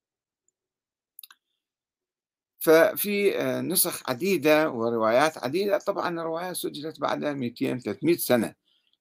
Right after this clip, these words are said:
لم تكن يعني، آه، معروفة أو، أو موثقة ومكتوبة من زمن رسول الله، وإنما كانت، آه، شفاها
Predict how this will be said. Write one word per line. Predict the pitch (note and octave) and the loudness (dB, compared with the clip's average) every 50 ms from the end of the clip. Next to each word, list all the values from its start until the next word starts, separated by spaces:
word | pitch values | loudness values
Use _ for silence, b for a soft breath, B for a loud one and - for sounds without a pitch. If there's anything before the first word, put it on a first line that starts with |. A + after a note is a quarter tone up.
| _ - | _ 0
لم | A#2+ B2+ C#3+ D3+ C#3 | 2 2 4 2 2
تكن | - C#3+ C3+ - C#3+ B2+ B2 A#2 - | 0 -2 -2 0 0 0 0 0 0
يعني، | G#2 G2+ F#2 F#2 F#2 F#2 F2+ F#2 F#2 - - - - _ _ _ _ - | -2 -2 -2 -4 -4 -4 -4 -6 -6 -8 -10 -12 -16 _ _ _ _ -14
آه، | - - - - | -12 -12 -12 -10
معروفة | G2+ G2+ - - A#2+ B2 C3 - - A2+ G#2 F#2 | -10 -8 -6 -4 -2 -2 -2 -2 -2 -2 -2 -2
أو، | - - - E2 E2+ - - - | -2 -4 -6 -6 -6 -6 -4 -4
أو | G2+ G2 | -2 -2
موثقة | F#2+ G2 G2+ G#2 A#2 C#3+ C#3+ - - C3 - - - G2 | 0 2 4 6 6 6 4 4 2 0 0 2 0 0
ومكتوبة | F#2+ F#2+ G2+ G2 - - - D#3+ E3+ D3+ C3+ C3+ C3+ C3+ B2+ b b b b b _ | 0 0 -2 -6 -8 4 10 12 12 12 12 12 10 10 8 b b b b b _
من | - D3+ D3+ | 2 4 6
زمن | C#3+ C#3+ C3+ B2+ A#2 A2 | 6 6 4 4 2 2
رسول | G#2 G2+ - - G2+ F#2+ F2+ | 0 -4 -4 -6 -6 -4 -4
الله، | F2 F2+ G2+ A#2+ D3 D#3+ | -2 0 4 6 6 6
وإنما | E3 B2 - F#3+ F#3+ F#3 E3+ E3 E3+ F3 F#3 F#3+ G3 b b b b b b b b _ - | 6 4 2 0 0 0 2 4 4 4 4 2 0 b b b b b b b b _ 0
كانت، | D3 D3+ D#3 D3+ D3 - - _ - | 2 2 2 2 0 -2 -6 _ -2
آه، | C3 A#2+ A2+ A2 A2+ | 0 0 0 0 -2
شفاها | A2 - C3+ C3 - E3 F#3 G3 F#3+ E3+ C#3+ C3 B2 A2+ | -2 -4 -4 0 4 6 6 6 6 4 0 -2 -2 -4